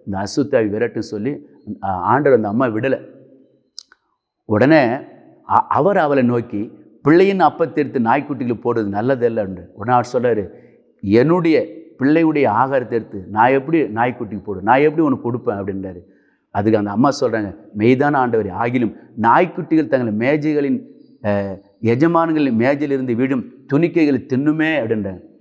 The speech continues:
அப்ப அந்த அம்மா சொல்றாங்க, "மெய்தான ஆண்டவரே, அந்த மேஜையில் இருக்கிற துணிக்கை வந்து நாய்க்குட்டிகள் தின்னுமே."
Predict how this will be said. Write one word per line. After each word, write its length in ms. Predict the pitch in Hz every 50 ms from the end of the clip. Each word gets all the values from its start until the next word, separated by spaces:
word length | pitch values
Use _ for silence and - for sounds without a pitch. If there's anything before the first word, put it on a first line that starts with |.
| _ _
அப்ப 60 | -
அந்த 180 | 110 104 98 107
அம்மா 160 | 110 135 147 147 143
சொல்றாங்க, 320 | 147 135 120 123 110 101 98 - 98
"மெய்தான 0 |
ஆண்டவரே, 720 | 101 117 123 131 143 143 135 131 123 123 120 113 113 101 90 - - - - _ _ _ -
அந்த 440 | 101 101 101 104 104 95 92 87 85 - _ -
மேஜையில் 340 | 101 98 117 135 156 147 156
இருக்கிற 260 | 147 139 135 131 117
துணிக்கை 440 | - - - 135 147 151 147 147 139
வந்து 160 | 127 123 113
நாய்க்குட்டிகள் 540 | 104 110 117 127 120 123 120 101 110 104 95
தின்னுமே." 440 | - 107 107 110 107 104 101 92